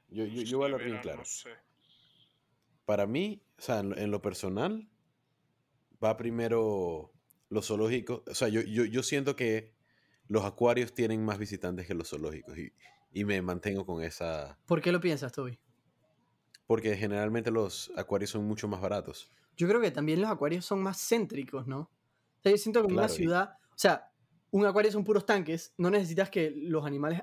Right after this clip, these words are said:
Speaker 3: anden por tanto espacio, entonces puedes tenerlo literal, dije, en el centro de la ciudad. El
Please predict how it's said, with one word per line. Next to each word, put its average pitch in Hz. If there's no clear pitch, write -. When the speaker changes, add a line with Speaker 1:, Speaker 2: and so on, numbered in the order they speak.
Speaker 3:
anden 180
por 143
tanto 165
espacio, 160
entonces 151
puedes 175
tenerlo 160
literal, 143
dije, 156
en 135
el 127
centro 156
de 151
la 139
ciudad. 135
El 139